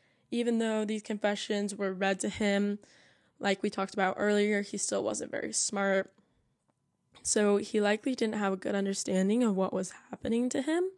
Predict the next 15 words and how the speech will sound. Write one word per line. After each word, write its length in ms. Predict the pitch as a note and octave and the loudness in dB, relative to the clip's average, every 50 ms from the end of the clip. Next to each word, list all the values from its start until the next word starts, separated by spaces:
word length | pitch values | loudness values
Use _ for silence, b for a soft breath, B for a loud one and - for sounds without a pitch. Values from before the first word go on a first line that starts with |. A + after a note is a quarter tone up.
| B B B B B B B B B B B B - | B B B B B B B B B B B B 0
and 420 | G3+ G3+ G3 G3 G3 G3 F#3+ - - - - - | 2 2 2 2 2 0 -2 -6 -10 -12 -12 -10
what 300 | F#3+ F#3+ F#3 E3+ - - | -6 -4 -2 -2 -2 -4
he 120 | - - | -4 -4
was 160 | - - - | -4 -4 -4
signing 360 | - - - - - - B1+ | -4 -4 -6 -6 -6 -6 -8
exactly. 640 | - - A3 - - - - - - - - - - - - - _ - | -10 -10 -10 -8 -8 -8 -8 -8 -8 -8 -8 -8 -12 -14 -18 -20 _ -12
He 140 | - - G#3 | -6 -6 -6
could 260 | G3 - - G3+ F#3 | -4 -4 -6 -6 -4
barely 380 | - G#3 G3 G3 G3+ G3+ G#3+ G#3 | 0 0 2 2 4 2 2 2
read 160 | G3 G3 G3 | 0 0 0
or 80 | G3 F#3+ | 0 0
write 180 | F#3+ F#3+ - | 0 0 -2
his 180 | - G#3+ G#3+ F#3+ - | -4 -6 -6 -6 -4
own 220 | - F#3+ F#3+ F#3+ F#3 | -2 -2 0 0 0
name, 320 | F#3 F#3 F#3+ F#3+ G3 F#3+ | -2 -2 -2 -4 -6 -8